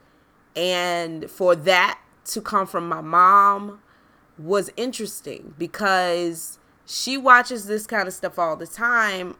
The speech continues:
Um, and she's really, like I said, my mom is just really militant, and she always uses everything for fuel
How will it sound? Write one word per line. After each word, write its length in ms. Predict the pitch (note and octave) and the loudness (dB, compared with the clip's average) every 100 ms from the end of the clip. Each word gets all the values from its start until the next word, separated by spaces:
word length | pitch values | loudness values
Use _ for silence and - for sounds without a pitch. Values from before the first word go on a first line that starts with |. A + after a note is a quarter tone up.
| - | -2
Um, 540 | F3+ E3+ E3 F3+ - _ _ - _ _ _ - | 0 0 -4 -8 -18 _ _ -20 _ _ _ -2
and 140 | G3+ | -2
she's 880 | - A#3 A3+ A3 G#3 F3+ - - - _ _ _ _ _ | -2 -4 -4 -4 -6 -8 -12 -14 -20 _ _ _ _ _
really, 960 | D#3+ E3 A#3+ C#4 C#4 C4 B3 A#3 A#3 - _ _ _ _ _ _ _ _ _ - | -16 -4 2 2 2 0 0 -2 -6 -12 _ _ _ _ _ _ _ _ _ -2
like 180 | G3+ | 0
I 80 | G3+ | 0
said, 220 | F#3+ F3 D#3+ | -2 -2 -2
my 120 | F#3+ | -2
mom 280 | A3 G3 F3+ | 2 2 0
is 140 | D#3+ | -4
just 180 | E3 D#3+ | -6 -6
really 300 | E3+ F3 E3+ | -4 -4 -6
militant, 500 | D#3+ E3 E3+ F3 E3 | -6 -4 -4 -4 -6
and 120 | D3+ | -4
she 180 | - F3 | -6 -2
always 300 | D#3+ F3 E3 | 0 0 -4
uses 320 | F3+ E3 D#3 | -8 -12 -10
everything 400 | E3 F3 E3+ F3 | -8 -8 -8 -10
for 100 | E3+ | -12
fuel 540 | D#3+ G3+ G3+ A3 A3 | -14 -12 -8 -6 -6